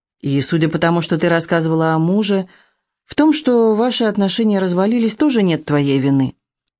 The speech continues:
«Разве?» У Эбби нет сил сдерживать слёзы. «Я столько времени полностью посвящала себя заботе о сыне в последние несколько лет.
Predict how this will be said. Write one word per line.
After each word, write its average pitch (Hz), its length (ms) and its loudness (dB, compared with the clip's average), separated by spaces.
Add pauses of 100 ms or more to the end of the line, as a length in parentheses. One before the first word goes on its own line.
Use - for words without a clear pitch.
(220)
«Разве?» 185 640 -2 (840)
У 156 140 2
Эбби 147 280 2
нет 147 260 0
сил 175 200 -4
сдерживать 151 520 -2
слёзы. 139 480 -2 (460)
«Я 156 120 2
столько 214 320 0
времени 208 360 2
полностью 208 520 0
посвящала 180 600 -2
себя 180 280 -2
заботе 180 460 0
о 156 80 2
сыне 180 380 0
в - 60 -10
последние 175 500 0
несколько 175 420 -2
лет. 220 300 0